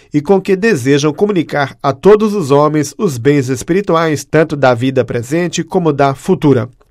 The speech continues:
Finalmente, por esta atividade missionária, é Deus plenamente glorificado enquanto os homens por ela recebem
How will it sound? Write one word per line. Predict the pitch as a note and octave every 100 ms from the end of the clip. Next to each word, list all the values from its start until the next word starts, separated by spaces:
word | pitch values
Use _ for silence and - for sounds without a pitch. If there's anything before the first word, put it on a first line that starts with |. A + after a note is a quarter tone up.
| _ _
Finalmente, | G3+ A#3+ G#3 G3 A3+ B3+ A3+ _ _
por | C#3 B2+
esta | C#3+ D3 C#3+
atividade | C3 C#3+ D3+ C3 C3 B2
missionária, | C3 E3 - A#2+ B2 D#3+ F3 E3+ E3+ -
é | E3
Deus | D3+ E3 -
plenamente | A3+ A3+ D3+ D3+ D#3 B2
glorificado | D3+ E3 D3 C#3 - G#3 A3 F3+ C#3+
enquanto | C3+ A#2+ D3+ D#3 D#3 -
os | D#3+ A#2+
homens | C#3 F3+ G#3 G#3+ G3+
por | - C3+ C3
ela | C3+
recebem | B2 A#2 - E3 E3+ E3